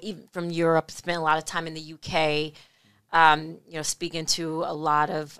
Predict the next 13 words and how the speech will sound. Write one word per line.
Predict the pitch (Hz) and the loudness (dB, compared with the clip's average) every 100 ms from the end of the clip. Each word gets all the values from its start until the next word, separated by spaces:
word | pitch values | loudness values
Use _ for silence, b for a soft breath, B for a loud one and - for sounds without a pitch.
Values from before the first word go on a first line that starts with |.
| - | -4
um, | 170 - 127 - - _ _ - | -2 -2 -4 -14 -18 _ _ -8
women | 180 165 160 | -4 -4 -4
of | - | 0
African | 156 - 180 165 | 0 0 -6 -6
descent, | 175 - 165 156 - _ _ | -2 -2 -2 -4 -6 _ _
you | 165 | -12
know, | 160 165 - _ _ _ _ | -6 -6 -8 _ _ _ _
that | 180 175 175 | 4 6 4
is | - 135 139 170 170 - - - | 0 -8 -10 -16 -18 -20 -20 -12
just | 180 - | -8 -6
amazing | 175 170 180 214 180 156 160 B B B B | -4 -4 -4 -4 -4 -4 -6 B B B B
how, | - 208 196 196 | 6 8 8 4
uh, | - 175 | 0 0